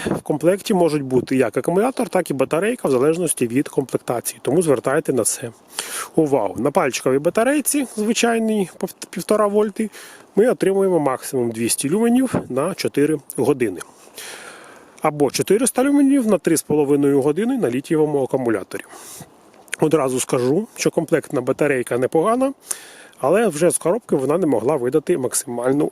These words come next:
яскравість ліхтаря. За рахунок того, що H A п'ятнадцять дуже схожий на модель New двадцять сім,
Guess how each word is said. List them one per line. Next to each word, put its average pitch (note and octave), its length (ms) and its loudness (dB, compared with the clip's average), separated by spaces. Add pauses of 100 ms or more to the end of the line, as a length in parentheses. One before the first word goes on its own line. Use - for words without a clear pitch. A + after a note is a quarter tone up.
яскравість B2 600 0
ліхтаря. A#2 380 -2 (840)
За C3 140 -2
рахунок A#3+ 360 0
того, B2 320 0
що - 220 -4
H D#3+ 380 -2
A C3 160 2
п'ятнадцять B2+ 640 -4
дуже C3+ 260 2
схожий A2 460 0
на A#2+ 120 4
модель B2+ 380 0 (140)
New B2+ 420 0
двадцять D3 380 -2
сім, C#4+ 280 2